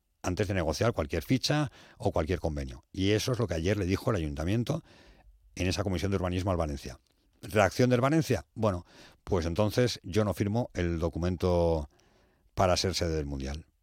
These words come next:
Y tú, Valencia, te quedas sin ser sede del Mundial.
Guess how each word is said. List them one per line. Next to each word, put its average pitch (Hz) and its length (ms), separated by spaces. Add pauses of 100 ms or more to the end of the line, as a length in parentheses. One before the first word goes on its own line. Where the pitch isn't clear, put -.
(400)
Y - 120
tú, 90 160
Valencia, 95 420
te 82 100
quedas 87 360 (720)
sin 98 260
ser 90 180
sede 80 180
del 67 120
Mundial. 58 300